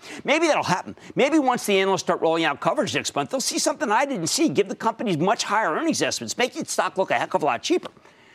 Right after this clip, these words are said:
It's possible. But there's something else that worries me here. Eli Lilly still owns eighty percent of Elanco, and they're eventually going to distribute that stock to their own shareholders. When that happens in, uh, early next year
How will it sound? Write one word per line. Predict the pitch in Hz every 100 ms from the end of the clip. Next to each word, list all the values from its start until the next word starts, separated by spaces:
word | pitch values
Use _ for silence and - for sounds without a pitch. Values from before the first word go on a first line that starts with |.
| -
It's | -
possible. | - 123 104 78 - _ _ - -
But | 202
there's | 190
something | - 320 254 170
else | 135
that | - -
worries | 120 117 117 117
me |
here. | 98 104 - - -
Eli | 240 302 320
Lilly | 262 196 190
still | - - 170
owns | 151 151
eighty | 127 131 139
percent | 139 139
of | 117
Elanco, | 117 123 127 139 135
and | 185 190
they're | 196
eventually | 220 339 269
going | 156 139 135
to | 127
distribute | - 156 131
that | 120 127
stock | - 117 120
to | 113
their | 113
own | 104
shareholders. | - 113 104 95 80 - - - -
When | 202
that | 254
happens | 269 269 277 202
in, | 190 -
uh, | 180 160 151
early | 175
next | 196 175
year | 190